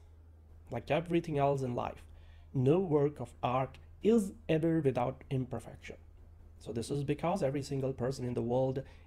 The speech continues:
interprets the same thing in a slightly different manner. So the first con is that Emma Watson was cast for the leading role. Now, I know what some of you are thinking as you read, listen this.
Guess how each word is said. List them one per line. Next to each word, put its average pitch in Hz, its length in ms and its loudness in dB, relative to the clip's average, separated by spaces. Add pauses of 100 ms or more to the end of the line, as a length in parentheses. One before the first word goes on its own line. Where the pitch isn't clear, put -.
interprets 165 680 0
the 135 140 -4
same 170 520 0
thing 160 400 -6 (380)
in 135 100 0
a 117 60 0
slightly 156 440 0
different 131 520 -6
manner. - 260 -12 (600)
So 127 100 -12
the 120 80 -4
first 160 300 -2
con 160 200 0
is 143 160 0
that 131 280 -2
Emma 156 200 4
Watson 135 460 0 (480)
was 131 120 -2
cast 151 340 -2
for 135 180 -2
the 120 120 -2
leading 131 320 -2
role. - 260 -6 (720)
Now, 147 180 0 (380)
I 233 80 6
know 226 320 4 (840)
what 208 300 4
some 175 180 -6
of 160 300 -4
you 131 160 -6
are 120 100 0
thinking 160 480 -4
as 131 320 0
you 135 120 -6
read, 139 360 -4 (380)
listen 175 380 2
this. - 320 -6